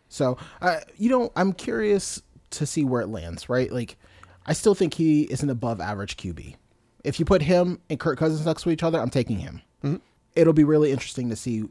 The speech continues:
Speaker 1: what team he chooses, what moves he makes. Like, what do you think might be the best fit? I know we talked about it briefly before, and we'll be super brief on this one, but off the top of your head.
Speaker 2: So, we talked about it. I kinda just said it. Saints.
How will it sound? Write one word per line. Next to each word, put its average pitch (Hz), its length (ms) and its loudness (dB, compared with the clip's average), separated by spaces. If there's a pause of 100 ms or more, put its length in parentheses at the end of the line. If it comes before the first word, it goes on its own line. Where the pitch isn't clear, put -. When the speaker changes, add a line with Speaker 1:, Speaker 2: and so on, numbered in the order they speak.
(140)
Speaker 1:
what 120 240 -6
team 131 220 -4
he 120 140 -6
chooses, 170 500 -6 (280)
what 120 160 -2
moves 117 260 -4
he 135 120 -8
makes. 120 480 -6 (540)
Like, 110 220 -4 (220)
what 175 200 0
do - 80 -2
you 190 160 2
think 165 200 0
might 131 160 0
be 127 100 2
the 113 100 0
best 110 240 -4
fit? - 180 -4
I - 80 -6
know 127 120 0
we 139 80 0
talked 139 260 -2
about 135 140 0
it 101 80 -4
briefly 110 260 -6
before, 127 420 -4 (240)
and 147 160 2
we'll 151 100 4
be 139 240 -2
super 175 300 -2
brief 120 220 0
on 98 120 -4
this 107 180 -8
one, 90 160 -8
but 104 240 -4 (680)
off 147 180 4
the - 40 -6
top 139 160 2
of 135 40 0
your 123 100 0
head. 90 220 -6 (440)
Speaker 2:
So, 123 400 0 (400)
we 139 120 -2
talked 143 260 0
about 135 300 2
it. - 40 -2
I 117 60 -2
kinda 120 220 -2
just 117 160 -6
said 120 160 0
it. 120 140 -4 (200)
Saints. - 520 -6